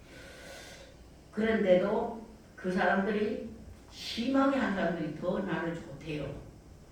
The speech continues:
그 왜 그럴까요? 왜 그럴까요? 내가 심하게 했어요. 예를 들어서 윤나이가 참 착한데,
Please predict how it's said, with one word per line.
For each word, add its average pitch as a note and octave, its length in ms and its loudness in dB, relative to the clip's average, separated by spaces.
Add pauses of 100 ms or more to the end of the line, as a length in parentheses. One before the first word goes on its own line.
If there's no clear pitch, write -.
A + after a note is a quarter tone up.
(600)
그 F#3+ 120 -2
왜 E3+ 220 4
그럴까요? - 460 -2 (2000)
왜 F3 140 6
그럴까요? - 420 0 (2000)
내가 B3 300 4
심하게 B3+ 760 4
했어요. C3+ 320 0 (1800)
예를 B3+ 320 6
들어서 G#3+ 720 4 (1300)
윤나이가 C4 540 4
참 C4 240 0
착한데, - 920 4